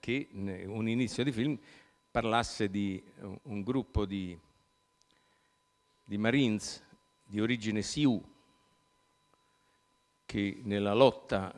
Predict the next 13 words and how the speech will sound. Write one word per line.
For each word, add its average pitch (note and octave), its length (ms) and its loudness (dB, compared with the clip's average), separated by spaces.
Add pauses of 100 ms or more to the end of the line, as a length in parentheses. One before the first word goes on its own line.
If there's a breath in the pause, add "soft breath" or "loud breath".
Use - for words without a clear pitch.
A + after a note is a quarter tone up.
(340)
contro G2 680 -4
il F#2 180 -8
primo A2 240 -2
gruppo G#2 320 -2
di G2+ 160 0
S G#2 220 -2
S, F#2+ 260 -6 (160)
cruenta G2 560 -4
come F#2 200 -6
sa F2+ 220 -10
fare F#2 640 -10
T-, - 120 -20 (280)
Tarantino, B2 640 -8